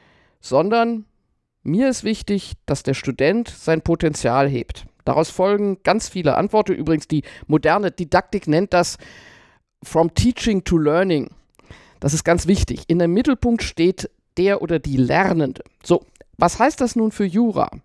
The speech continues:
Nicht so viel wie möglich, sondern möglichst wenig. Das ist ganz zentral bei der Examensvorbereitung. Man muss immer überlegen, was passt in meinem Kopf, was soll da hängen bleiben, was ist wirklich wichtig.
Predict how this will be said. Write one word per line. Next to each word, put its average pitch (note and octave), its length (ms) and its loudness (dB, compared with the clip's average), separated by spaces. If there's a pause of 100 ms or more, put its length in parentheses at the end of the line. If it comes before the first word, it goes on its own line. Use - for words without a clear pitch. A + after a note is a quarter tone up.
(400)
Nicht F#3 320 0
so D3 120 2
viel F3 420 0
wie F#3+ 100 0
möglich, F#3+ 560 -2 (140)
sondern E3 320 0
möglichst E3+ 400 -2
wenig. C#3+ 400 0 (100)
Das - 80 -20
ist - 80 -14
ganz G3+ 220 0
zentral - 340 0 (400)
bei D3+ 120 2
der D#3 120 2
Examensvorbereitung. - 960 -4
Man - 120 -4
muss D#3 140 0
immer C#4+ 240 0
überlegen, G3+ 540 0 (640)
was - 220 -2
passt - 280 0
in B3 120 0
meinem B3 260 2
Kopf, - 480 -4
was C#3+ 160 0
soll D#3+ 160 2
da D#3 80 2
hängen G#3+ 340 2
bleiben, G3 320 0
was E3 140 -2
ist D#3+ 160 -6
wirklich - 320 -4
wichtig. - 380 -2